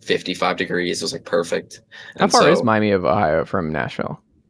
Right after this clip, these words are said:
Speaker 1: It is, uh, about five hours
Speaker 2: Mm.
Speaker 1: on a good day without a stop.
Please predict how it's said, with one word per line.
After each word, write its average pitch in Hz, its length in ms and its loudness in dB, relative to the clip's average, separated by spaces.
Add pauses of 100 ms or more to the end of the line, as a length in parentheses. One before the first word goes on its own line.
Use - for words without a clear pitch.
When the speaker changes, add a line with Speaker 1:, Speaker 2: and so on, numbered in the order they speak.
(140)
Speaker 1:
It 113 240 0
is, 101 760 6
uh, 95 480 2
about 135 240 2
five 113 320 4
hours 101 880 2
Speaker 2:
Mm. 117 80 2
Speaker 1:
on 110 100 6
a 95 80 2
good 90 300 0
day 90 460 2
without 90 360 -2
a 82 60 -2
stop. - 480 -4